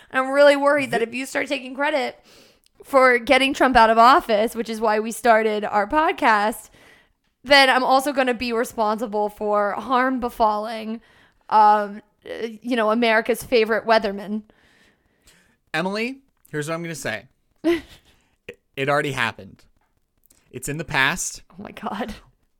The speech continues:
Speaker 2: What we can do
Speaker 1: I'm gonna
Speaker 2: now
Speaker 1: be responsible for getting our show canceled.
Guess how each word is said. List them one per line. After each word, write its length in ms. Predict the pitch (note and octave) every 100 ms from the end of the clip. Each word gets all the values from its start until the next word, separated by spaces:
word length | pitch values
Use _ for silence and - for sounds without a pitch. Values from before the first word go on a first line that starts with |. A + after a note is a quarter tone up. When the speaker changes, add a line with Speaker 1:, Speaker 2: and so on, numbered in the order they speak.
| _ _
Speaker 2:
What 280 | D#3+ D#3+ E3+
we 160 | F3 F3
can 320 | G3+ F#3 D3+
do 120 | D#3+
Speaker 1:
I'm 120 | G3 G#4+
gonna 40 |
Speaker 2:
now 240 | B4+ - C#5
Speaker 1:
be 60 |
responsible 420 | - D#4+ D#4 D#4+
for 140 | E4 E4
getting 380 | C#4 C4+ C4 B3+
our 140 | A#3+
show 180 | C4+ A3
canceled. 680 | A3+ A3+ C4 - - D4 -